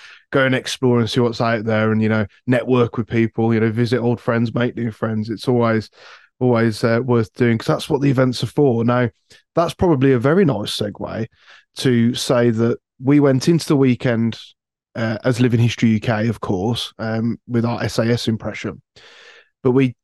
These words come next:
weren't the only group there. We were cooperating and coordinating with another group called Les Parachutists, which, uh, Danny mentioned earlier.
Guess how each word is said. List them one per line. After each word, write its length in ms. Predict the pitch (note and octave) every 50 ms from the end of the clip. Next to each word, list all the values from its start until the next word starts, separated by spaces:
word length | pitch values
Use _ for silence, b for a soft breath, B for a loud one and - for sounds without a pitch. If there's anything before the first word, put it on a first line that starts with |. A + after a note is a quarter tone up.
| _ _
weren't 260 | - C3+ E3 F#3+ C#3+
the 120 | C#3+ D3 D3
only 200 | C#3+ C#3+ C3+ B2+
group 320 | - C3 C3+ C3 B2 A2
there. 200 | B2 C3+ B2+ A#2
We 120 | A2 A#2+ A#2
were 240 | A2+ B2 A#2 A#2 - _ _ _ _ _
cooperating 1000 | - - - C#3+ D3 D3 - - C#3+ B2 A#2+ A#2+ A2+ - - A#2 A2 G#2+ G#2+ G#2+ -
and 140 | - A#2 A2+
coordinating 580 | - B2 A#2+ C3 D3 C#3 A#2 A2+ A2+ G2+ A2+ A#2
with 160 | A#2+ A2 A2+
another 300 | A2+ A#2+ C#3+ C#3+ C#3 C3+
group 340 | - - A#2 A2 G#2+ G#2+ - - _
called 260 | _ - A#2 A#2 A2 A2+
Les 240 | A#2 B2 B2+ A#2+ -
Parachutists, 1080 | - - A#2+ A#2 A#2 A2 - - B2 A#2+ A2+ - - A2 G#2 - - - - - - -
which, 300 | A#2+ - - - - -
uh, 240 | A#2 A2+ A#2 A#2 A2 B B B B B B B _
Danny 360 | - C3+ B2+ C#3 C3+ C3 B2+
mentioned 720 | B2 B2 A#2 A#2 A#2 - - B2+ A#2 A2+ A2+ A2+ G#2+ - _ _ _ _
earlier. 560 | C3 C#3 C3+ B2 A2+ G#2+ F#2+ F#2 F2 - -